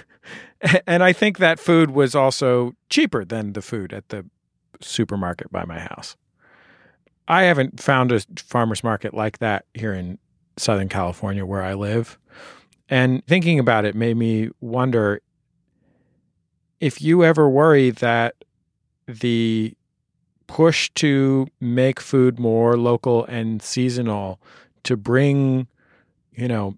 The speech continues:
better tasting produce to people, has been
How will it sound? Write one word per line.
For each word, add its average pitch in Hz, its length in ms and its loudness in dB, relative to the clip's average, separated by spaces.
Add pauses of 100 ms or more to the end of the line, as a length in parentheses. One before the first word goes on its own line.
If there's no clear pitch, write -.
(100)
better 127 320 2
tasting 120 500 -2
produce 117 540 2
to - 100 -6
people, 98 640 -8 (800)
has 123 320 0
been 117 460 0